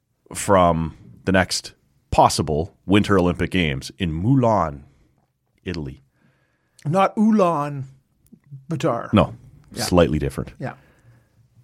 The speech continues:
Speaker 1: Um, do we think there's any chance? Like, where are you at at this point? That's the next Winter Olympic Games. Will the N H L be there? And there's something to me that's sort of, how many times in my life will I see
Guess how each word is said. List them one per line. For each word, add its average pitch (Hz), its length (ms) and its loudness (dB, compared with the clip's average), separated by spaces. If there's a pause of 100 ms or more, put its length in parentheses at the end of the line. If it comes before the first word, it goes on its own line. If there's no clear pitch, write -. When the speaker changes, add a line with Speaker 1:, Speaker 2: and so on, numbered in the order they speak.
Speaker 1:
Um, 85 520 0 (1500)
do 135 100 0
we 117 140 2
think 131 260 0
there's 113 180 -2
any 127 200 4
chance? 127 640 -2
Like, 117 160 2
where 160 140 2
are 170 40 2
you 170 160 0
at 151 160 2
at 135 80 -4
this 139 140 0
point? 113 380 -2 (880)
That's 117 260 0
the 127 100 0
next 123 200 0
Winter 131 280 2
Olympic 131 320 2
Games. 120 500 2 (520)
Will 110 180 2
the 107 180 2
N 123 80 2
H 123 200 0
L 113 180 2
be 101 180 -2
there? 76 360 -6 (140)
And 117 260 0
there's 123 200 0
something 170 420 4 (140)
to 127 100 2
me 117 140 6
that's 92 160 -2
sort 101 300 0
of, 95 200 -4 (1500)
how - 140 0
many 107 160 2
times 104 340 2
in 101 60 0
my 95 120 2
life 90 300 0
will 90 120 2
I 90 100 2
see 92 320 0